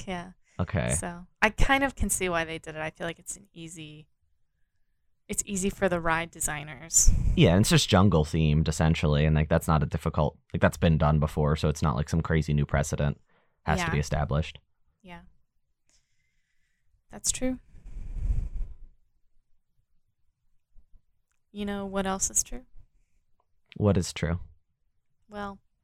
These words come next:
Speaker 1: <laughs>
Speaker 2: <laughs> I guess
Speaker 1: Maybe
Speaker 2: should
Speaker 1: not,
Speaker 2: it have been what
Speaker 1: maybe
Speaker 2: else
Speaker 1: not
Speaker 2: is, what's
Speaker 1: true.
Speaker 2: false? <laughs> Yeah.
Speaker 1: What's false? <laughs> I had a fifty-fifty shot there, and I missed it.
Speaker 2: <laughs>
Speaker 1: Um, so Bloomberg is re-, had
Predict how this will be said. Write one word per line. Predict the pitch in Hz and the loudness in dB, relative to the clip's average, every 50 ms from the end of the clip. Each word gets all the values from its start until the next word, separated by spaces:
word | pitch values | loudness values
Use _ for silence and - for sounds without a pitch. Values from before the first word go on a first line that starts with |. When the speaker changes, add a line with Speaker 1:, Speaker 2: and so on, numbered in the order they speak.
| _ _ _ | _ _ _
Speaker 1:
<laughs> | _ _ _ _ | _ _ _ _
Speaker 2:
<laughs> | _ _ _ _ 226 | _ _ _ _ 2
I | - - - 320 302 - - 302 359 - - 262 - - - 143 127 - - 185 - - 196 160 139 | 2 6 8 10 10 10 10 8 8 8 6 4 4 6 8 8 10 10 10 10 12 12 12 12 12
guess | - 139 147 - - - - - - _ _ - - _ _ _ _ _ _ - - - - - 214 | 10 8 8 8 2 -8 -10 -16 -20 _ _ -20 -20 _ _ _ _ _ _ -18 -16 -14 -14 -8 -8
Speaker 1:
Maybe | 226 233 214 214 | -6 -4 -2 0
Speaker 2:
should | 196 - | 2 4
Speaker 1:
not, | 180 175 | 4 4
Speaker 2:
it | - | 4
have | 82 | 4
been | - 101 90 92 | 6 6 6 8
what | 92 92 | 8 8
Speaker 1:
maybe | 90 87 | 10 8
Speaker 2:
else | 87 87 90 | 8 6 4
Speaker 1:
not | - - - | 2 2 2
Speaker 2:
is, | - - | 0 2
what's | 90 92 87 80 76 | 4 4 4 4 2
Speaker 1:
true. | - - | 2 4
Speaker 2:
false? | 92 82 90 117 135 - - - - | 6 8 10 8 8 6 6 4 4
<laughs> | - | 4
Yeah. | 101 98 78 60 - | 6 6 6 6 6
Speaker 1:
What's | - 233 - - | 4 4 2 0
false? | - - 240 277 - - - - - - 494 - - - - - 135 - - | 4 6 8 8 8 8 4 0 4 6 6 6 6 2 -2 -2 -2 -2 -4
<laughs> | - - _ - - _ _ - - - | -6 -20 _ -20 -20 _ _ -16 -8 -4
I | - 254 | -2 0
had | 277 269 233 | 2 2 2
a | 233 | 0
fifty-fifty | - - 240 220 - 254 247 - - 240 - - 220 208 | 0 0 0 0 0 -4 -8 -4 -4 -4 -4 -6 -8 -10
shot | - - 202 185 196 208 - | -6 -4 -2 -2 -2 -4 -4
there, | - 233 233 240 240 | -2 -2 0 0 0
and | - - 190 180 185 | 0 0 -2 -4 -4
I | 180 180 180 175 | -6 -6 -6 -8
missed | 175 175 180 175 - - - | -10 -12 -12 -12 -12 -12 -14
it. | - - - _ _ - - - - _ _ - - - - _ - - - - - _ - - - - | -18 -18 -20 _ _ -20 -20 -20 -20 _ _ -8 -8 -8 -8 _ -8 -8 -8 -12 -20 _ -20 -20 -16 -14
Speaker 2:
<laughs> | - - 240 220 190 175 156 156 165 - _ _ _ _ _ | -12 -10 -10 -10 -10 -10 -12 -14 -14 -16 _ _ _ _ _
Speaker 1:
Um, | 202 190 - - - - - 71 - 226 _ _ _ _ _ _ _ _ - | -18 -16 -14 -14 -16 -16 -18 -20 -20 -20 _ _ _ _ _ _ _ _ 4
so | - - 233 220 | 6 8 8 6
Bloomberg | 214 240 247 247 254 247 254 247 233 220 | 4 2 -2 -2 4 6 6 6 6 4
is | 226 226 - 220 | 2 -2 -4 -8
re-, | 202 - _ _ _ - - | -14 -16 _ _ _ -20 -18
had | - - - 220 208 | -14 -4 -2 -2 -2